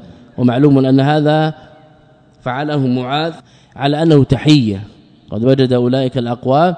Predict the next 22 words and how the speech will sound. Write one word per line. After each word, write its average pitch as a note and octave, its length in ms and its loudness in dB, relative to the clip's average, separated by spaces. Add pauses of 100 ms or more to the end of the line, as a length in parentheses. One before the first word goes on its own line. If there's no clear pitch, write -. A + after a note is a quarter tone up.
(540)
يسجدون C3+ 540 2
لعظمائهم C3+ 1000 0
فسجد C3+ 420 0
للنبي B2+ 400 0
صلى B2+ 260 -4
الله B2 160 -2
عليه A2+ 140 -2
وسلم، F#2+ 400 -12 (500)
حينئذ D#3+ 420 2
نجعل D3+ 360 0
هذا D#3+ 220 -2
الحديث D3+ 680 0 (440)
ناسخا D#3 460 -2
لكونه C#3 1120 0
تحية، B2 500 -2 (560)
فتمحض C#3 580 2
أنه C#3 380 4
عبادة، A#2+ 520 2 (560)
فلا C#3 180 4
يستدل D#3+ 540 4
بحديث C3+ 540 0
معاذ C#3 540 0